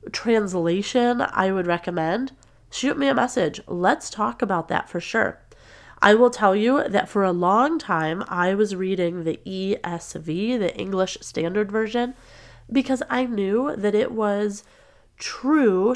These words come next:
to the original language. It, it was a good interpretation, good translation. However, right now, I am reading something called the N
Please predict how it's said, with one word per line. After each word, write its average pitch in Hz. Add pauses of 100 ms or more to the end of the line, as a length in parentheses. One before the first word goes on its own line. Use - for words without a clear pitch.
to -
the 214
original 185
language. 254
It, 185
it -
was 208
a 202
good 185 (460)
interpretation, 190 (100)
good 185
translation. 208 (840)
However, 214
right 196
now, 196
I 196
am 233
reading 190
something 185
called 202
the 175
N 202